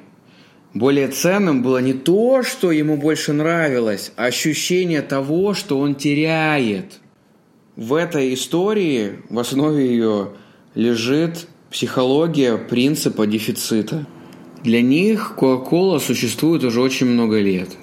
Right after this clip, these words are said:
И я знаю, что некоторые доктора в Америке рекомендуют пить холодную колу, когда у кого-то болит горло. А колу пьют, когда нужно дезинфицировать что-то в желудке,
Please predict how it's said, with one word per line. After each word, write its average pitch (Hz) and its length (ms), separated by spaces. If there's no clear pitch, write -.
И 104 460
я 113 140
знаю, 143 180
что 131 160
некоторые 131 480
доктора 127 520
в 160 40
Америке 120 480
рекомендуют 113 880
пить 131 320
холодную 139 680
колу, 120 340
когда 110 300
у 123 40
кого-то 117 380
болит 107 340
горло. 104 560
А 90 400
колу 143 480
пьют, 135 420
когда 117 800
нужно 120 300
дезинфицировать 110 840
что-то 117 280
в 110 80
желудке, 110 720